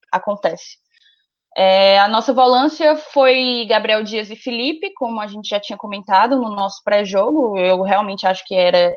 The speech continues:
essa a dupla de volantes que tinha que jogar ante a ausência do Juninho, que, na minha opinião, fez muita falta. É, e o Zé inovou trazendo quatro atacantes, né?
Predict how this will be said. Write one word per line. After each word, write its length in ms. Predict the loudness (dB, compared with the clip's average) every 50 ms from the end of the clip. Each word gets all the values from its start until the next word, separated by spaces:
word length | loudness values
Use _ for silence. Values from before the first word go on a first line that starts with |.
| -4
essa 300 | -2 -2 -2 -2 -2 -4
a 40 | -4
dupla 280 | -4 -4 -6 -6 -6 -6
de 80 | -4
volantes 380 | -4 -4 -2 -4 -6 -8 -12 -18
que 100 | -20 -18
tinha 180 | -14 -14 -14
que 80 | -12 -4
jogar 460 | -2 0 2 2 2 2 2 2 0 -4 _ _ -6
ante 260 | -6 -4 -2 0 2
a 60 | 4
ausência 460 | 4 2 2 0 -2 -2 -4 -6 -8
do 160 | -8 -8 -6 -6
Juninho, 460 | -4 -4 -4 -4 -4 -4 -4 -6 -8 -10 _ _ _ _ _ _ _
que, 200 | -2 0 0 2
na 120 | 2 0 0
minha 160 | 0 0 -2
opinião, 340 | -2 -2 -2 -2 -2 -2 -2
fez 240 | -2 -4 -4 -2
muita 300 | -4 -6 -8 -6 -6 -8 -6 -2
falta. 420 | 0 0 2 0 0 -2 -4 -6 -6 -10 _ _ -20 _ _ _ _ _ _ -4
É, 800 | 0 2 2 4 4 4 4 4 4 6 6 4 4 2 0 -2
e 140 | -2 0 2
o 80 | 2
Zé 500 | 2 2 4 6 6 8 8 6 6 4
inovou 680 | 2 2 2 2 2 2 4 4 6 6 6 4 2 0
trazendo 760 | -2 -2 0 -2 -2 -4 -8 -8 -8 -8 -6 -6 -6 -6 -8 -6 _
quatro 300 | 0 0 0 0 -2 -6
atacantes, 600 | -10 -10 -12 -12 -10 -12 -12 -12 -14 _ -20 -12 -8
né? 200 | -8 -6 -6